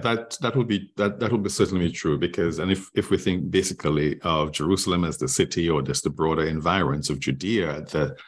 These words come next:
at the time, certainly the political structure, um, is, is Roman, but they left in place a lot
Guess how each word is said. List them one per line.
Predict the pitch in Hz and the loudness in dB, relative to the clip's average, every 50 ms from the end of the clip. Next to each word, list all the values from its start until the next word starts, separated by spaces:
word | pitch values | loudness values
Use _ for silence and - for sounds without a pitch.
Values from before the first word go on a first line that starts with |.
| - - - | -14 -6 -4
at | - 90 | -2 0
the | 180 175 | 0 -2
time, | - - - 107 92 80 69 64 - - - | -2 -2 0 0 2 2 0 0 -4 -6 -6
certainly | - - 131 120 127 113 107 | -4 -2 -2 0 0 0 0
the | 98 101 | 0 -2
political | - - 90 85 - 90 73 - 71 | -2 0 -2 -2 -2 -4 -2 -2 -2
structure, | 69 - - - 117 - - - - 131 131 131 - - - - - - - - _ _ - | -2 -2 0 2 2 2 2 2 0 0 0 0 -2 -8 -16 -20 -18 -18 -20 -20 _ _ -2
um, | 107 92 90 85 82 80 80 78 78 78 78 - - - _ - | 0 2 2 2 0 0 -2 -2 -2 -2 -4 -6 -8 -12 _ 2
is, | - 95 87 85 78 - - | 4 4 6 4 2 0 -2
is | - - - 98 | -4 -4 -2 -2
Roman, | 98 117 147 165 147 143 | 0 0 0 0 0 0
but | 143 147 | 0 0
they | 170 165 | 0 0
left | 160 170 170 170 - | 0 0 -2 -2 -2
in | 165 151 139 | -4 -4 -2
place | 143 147 139 135 | -2 -2 0 0
a | 143 | 0
lot | 131 123 123 120 123 131 135 139 143 143 - | 0 0 -2 -2 -2 0 0 0 -2 -2 -8